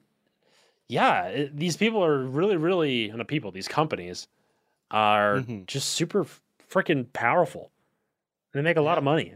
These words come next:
Speaker 1: and that's
Speaker 2: No,
Speaker 1: a
Speaker 2: it's
Speaker 1: problem.
Speaker 2: fair.
Speaker 1: And
Speaker 2: Yeah.
Speaker 1: they own a lot of information that they sell
Speaker 2: Yeah.
Speaker 1: and they use.
Speaker 2: Yeah.
Speaker 1: So, yeah, it's some problems going on. Big problems.
Speaker 2: No, that's true. That is true. It's, uh, and I think one of the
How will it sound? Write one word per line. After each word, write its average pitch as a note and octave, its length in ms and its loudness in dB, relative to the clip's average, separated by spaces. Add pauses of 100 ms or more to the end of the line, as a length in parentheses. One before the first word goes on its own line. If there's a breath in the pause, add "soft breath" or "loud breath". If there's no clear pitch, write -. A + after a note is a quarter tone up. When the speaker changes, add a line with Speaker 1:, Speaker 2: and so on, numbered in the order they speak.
(120)
Speaker 1:
and C3 100 -2
that's E3+ 140 2
Speaker 2:
No, E3 60 0
Speaker 1:
a - 20 -2
Speaker 2:
it's D#3 40 -6
Speaker 1:
problem. C#3+ 320 0
Speaker 2:
fair. - 60 -20 (260)
Speaker 1:
And G#3+ 140 2
Speaker 2:
Yeah. A#3 60 4
Speaker 1:
they G#3 40 2
own G3+ 220 2
a E3+ 40 6
lot D#3+ 180 4
of D3 100 2
information C#3+ 560 2 (160)
that D#3 160 2
they C#3 140 4
sell B2 420 2 (300)
Speaker 2:
Yeah. B2 160 2
Speaker 1:
and A#2 240 0
they A#2+ 120 4
use. A2+ 640 0
Speaker 2:
Yeah. G#2 220 -14 (540)
Speaker 1:
So, - 160 -4
yeah, A2 280 2 (380)
it's - 140 -10
some F#3 120 0
problems A#2+ 600 2
going F2+ 220 -6
on. E2+ 160 -16 (420)
Big C#4+ 200 2
problems. F3 600 2
Speaker 2:
No, E3+ 140 -4
that's B2 240 -8
true. C3+ 340 -16 (380)
That A#2+ 120 -2
is C3+ 160 -2
true. C#3 300 0
It's, A#2 300 -2
uh, B2 260 2 (840)
and C#3+ 520 4 (680)
I D3 80 2
think A3+ 240 0
one C3 260 -2
of D3+ 100 0
the C3 120 -2